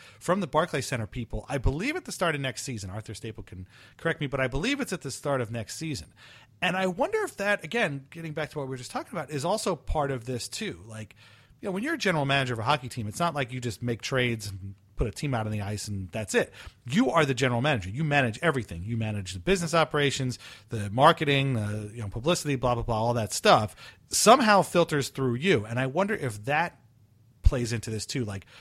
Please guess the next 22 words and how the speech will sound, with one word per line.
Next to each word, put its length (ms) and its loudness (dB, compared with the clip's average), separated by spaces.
Ledecky 320 2
and 80 2
Malkin 480 2
wanted 400 0
a 80 -12
guy 320 -4
who 160 -6
could 160 -8
not 140 0
only 140 2
tell 200 4
them, 240 0
not 120 8
only 120 6
help 200 4
their 140 6
team 240 0
on 100 -2
the 100 2
ice, 320 4
obviously, 480 -2
but 400 -4